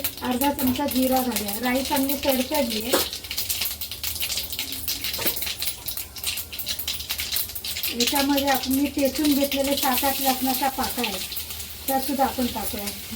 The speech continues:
गॅस मिडियम करायचा आहे आणि हे चांगलं हलवून घ्यायचं आहे तेलामध्ये, चांगलं परतवायचं आहे म्हणजे असं.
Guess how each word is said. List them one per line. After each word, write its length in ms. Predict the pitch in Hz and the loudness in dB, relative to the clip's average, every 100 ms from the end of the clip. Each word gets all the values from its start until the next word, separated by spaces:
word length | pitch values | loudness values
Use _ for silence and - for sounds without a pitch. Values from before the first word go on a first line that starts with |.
| 214 220 | -6 2
गॅस 260 | 254 269 294 | 4 4 4
मिडियम 360 | 277 269 294 | 4 4 2
करायचा 400 | 269 254 214 214 | 2 2 0 0
आहे 120 | 240 262 - - - - - - - | -2 -4 -6 -10 -10 -8 -8 -8 -6
आणि 120 | 233 247 | 2 4
हे 100 | 277 | 4
चांगलं 320 | 277 262 285 | 4 4 4
हलवून 420 | 240 233 262 254 | 4 4 4 4
घ्यायचं 360 | 226 190 - 208 | 2 -2 -4 -4
आहे 240 | 196 - - - - - - - - - | -4 -4 -4 -4 -4 -2 -2 -2 -4 2
तेलामध्ये, 560 | 269 233 226 226 208 202 - | 2 4 0 -2 -2 -4 0
चांगलं 240 | 269 269 294 | 2 2 2
परतवायचं 680 | 285 254 - 262 254 240 | 2 2 2 4 4 0
आहे 80 | 220 | -4
म्हणजे 240 | 208 196 220 | -4 -4 -4
असं. 240 | 196 | -4